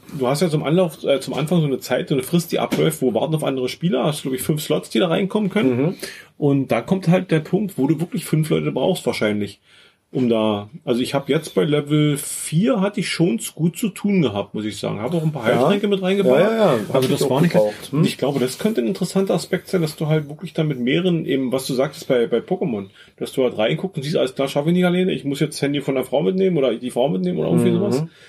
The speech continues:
Speaker 1: Äh, dass das da, dass du da halt diese, diese Verbindung hast von den Spielern, die miteinander, dieses Miteinander agieren, um das Zeug. Problem ist natürlich bei Harry, du hast halt nichts, was du für dich als Stellvertreter kämpfen lassen kannst. Also du hast nicht irgendwie, du sammelst nichts, was du irgendwie in die Tasche packst,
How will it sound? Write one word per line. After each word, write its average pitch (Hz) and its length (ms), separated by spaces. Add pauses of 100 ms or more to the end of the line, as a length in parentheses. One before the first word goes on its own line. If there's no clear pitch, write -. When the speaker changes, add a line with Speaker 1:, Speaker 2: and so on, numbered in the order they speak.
(320)
Speaker 1:
Äh, 135 180
dass 135 160
das 151 160
da, 127 340 (360)
dass - 160
du 120 80
da 131 140
halt 156 120
diese, 113 220
diese 113 220
Verbindung 135 440
hast 165 240
von 147 80
den 139 140
Spielern, 160 320
die 117 100
miteinander, 127 380
dieses 113 320
Miteinander 117 460
agieren, 113 480 (540)
um 117 340
das - 320
Zeug. 110 340 (520)
Problem 107 380
ist 170 100
natürlich 190 360
bei 156 120
Harry, 175 300
du 117 160
hast 147 300
halt 185 260
nichts, - 480
was 139 200
du 147 100
für 147 160
dich 151 240
als - 100
Stellvertreter 151 540
kämpfen 202 320
lassen 110 180
kannst. - 460 (760)
Also 110 220
du 110 180
hast 151 280
nicht 170 160
irgendwie, 170 260
du 147 100
sammelst 139 440
nichts, - 260
was - 140
du 190 80
irgendwie 160 160
in 143 80
die - 40
Tasche 156 240
packst, - 380